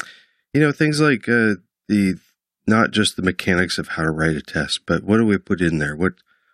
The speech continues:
what should go in there? What's part of development? And of course, you can't really talk about testing too much before stumbling across test-driven development. And so I'm gonna have probably several episodes talking about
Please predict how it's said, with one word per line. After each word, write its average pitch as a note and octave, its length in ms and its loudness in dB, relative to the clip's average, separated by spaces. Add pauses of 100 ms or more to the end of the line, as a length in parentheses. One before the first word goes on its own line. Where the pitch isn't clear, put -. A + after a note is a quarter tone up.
(120)
what A2+ 160 0
should F#2+ 160 -2
go F#2 180 2
in F2 100 2
there? E2 220 2
What's E2 220 -4
part D#2+ 200 -4
of D2+ 80 -6
development? D2+ 560 -6
And F2 160 2
of E2 160 -2 (400)
course, A#2 260 2
you G2+ 60 -2
can't G#2+ 260 2
really G2+ 220 2
talk F2+ 300 -2
about E2+ 300 0
testing E2 380 -2
too - 160 -2
much D#2 300 0
before D#2+ 320 -4
stumbling D#2+ 500 0
across D#2 440 -2
test-driven D#2+ 520 0
development. D#2 600 -2 (480)
And E2 200 0
so F2 300 2
I'm F2 100 2
gonna G2 200 2
have F#2 420 0
probably G3+ 300 0
several G#2+ 400 2
episodes E2 500 -2
talking E2+ 420 -2
about D#2+ 360 -4